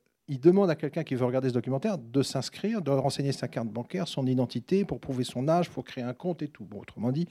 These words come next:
vous perdez quatre-vingt-dix-neuf pour cent de, des millions de gens qui sont sur YouTube, parce que personne n'a envie de s'embêter à créer un compte, machin. Et donc, ils ont tué le documentaire, en fait. Et non seulement ça, mais on s'est aperçu que la petite chaîne YouTube qu'on avait créée, ça se crée en cinq minutes, hein, ça per-, ça paraît facile,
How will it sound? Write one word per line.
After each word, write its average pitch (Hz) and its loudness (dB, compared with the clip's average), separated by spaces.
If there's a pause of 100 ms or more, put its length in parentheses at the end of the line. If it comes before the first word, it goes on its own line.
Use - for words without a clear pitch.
(200)
vous 110 -10
perdez 127 2
quatre-vingt-dix-neuf 127 -2
pour - -12
cent 135 -4
de, 110 -4 (380)
des 120 -4
millions 147 4
de 131 2
gens 139 2
qui - -10
sont 117 -2
sur 104 -6
YouTube, 202 2
parce 131 0
que 117 2
personne 120 2
n'a 107 2
envie 117 2
de - -8
s'embêter 113 0
à 101 0
créer 113 -4
un 104 0
compte, 127 -6
machin. 190 -2 (560)
Et - 0
donc, 233 4
ils 185 4
ont 165 2
tué 226 2
le 170 6
documentaire, 127 -2
en 104 -8
fait. - -14 (480)
Et 147 -2
non 208 6
seulement 170 2
ça, 240 -2
mais 170 4
on 143 0
s'est - 0
aperçu 151 -6
que - -20
la 139 0
petite - -2
chaîne 165 0
YouTube 151 2
qu'on 127 -4
avait 104 0
créée, 190 0
ça 107 -4
se - -8
crée - -4
en 113 0
cinq 113 -4
minutes, 170 6
hein, 127 -2
ça 104 -8
per-, - -4
ça - -4
paraît 107 -4
facile, 190 0